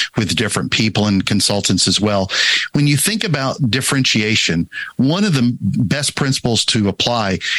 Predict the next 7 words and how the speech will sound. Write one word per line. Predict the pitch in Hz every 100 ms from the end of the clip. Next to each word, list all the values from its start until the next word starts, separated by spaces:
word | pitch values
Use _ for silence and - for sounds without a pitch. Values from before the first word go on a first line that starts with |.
| -
is | -
think | - 151 143
about | 117 110 - - -
the | 107 101 -
von | 120 110 107
Restorff | 104 - 98 87 -
effect. | - - -